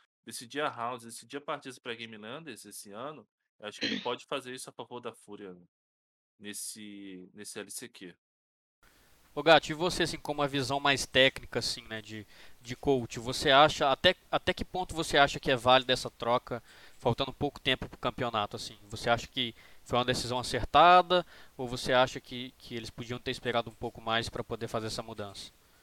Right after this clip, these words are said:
Speaker 2: E também a gente não sabe também o que, que tava acontecendo dentro do time, a gente não sabe também se às vezes partiu uma, uma decisão do Able J de antecipar a saída, a gente não,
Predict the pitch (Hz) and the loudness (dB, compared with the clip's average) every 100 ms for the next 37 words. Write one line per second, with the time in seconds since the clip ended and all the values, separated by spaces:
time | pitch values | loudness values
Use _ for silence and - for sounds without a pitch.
0 | _ - - 117 135 175 - 208 165 156 | _ -20 -12 -6 -4 -4 -6 2 6 6
1 | 135 127 123 123 - - 117 123 - 117 | 4 -2 -4 -6 -2 -2 -2 -4 -6 -6
2 | 120 120 120 139 - 151 143 127 117 - | -8 -12 -10 -10 -8 -8 -8 -8 -12 -14
3 | 120 - 117 110 - - - - 113 113 | -10 0 0 -2 -16 -20 -20 -12 -8 -8
4 | 113 127 110 113 117 110 110 - - _ | -4 -4 -2 -4 -4 -6 -12 -18 -20 _
5 | _ _ - 110 - 123 113 117 - 123 | _ _ 0 0 -2 -10 -8 -8 -10 -10
6 | 117 113 - 120 117 117 120 110 117 120 | -6 -4 -4 -6 -2 -2 -2 -4 -2 -2
7 | 120 117 - 117 - 117 - 160 151 135 | -2 -8 -8 -10 -2 0 0 -2 -2 -4
8 | 120 - - | -8 -14 -20